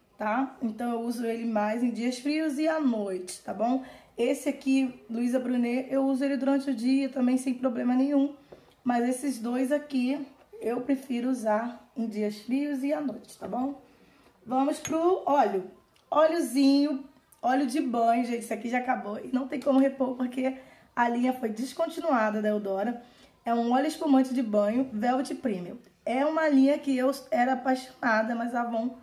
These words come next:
a Avon, ó, a Eudora descontinuou e eu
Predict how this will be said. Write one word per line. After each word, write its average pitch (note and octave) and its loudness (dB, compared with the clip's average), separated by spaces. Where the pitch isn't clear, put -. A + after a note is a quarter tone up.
a G3 0
Avon, F#3+ -4
ó, G#3 -4
a A3+ 2
Eudora A3 2
descontinuou C4+ -2
e A#3+ 0
eu B3+ -2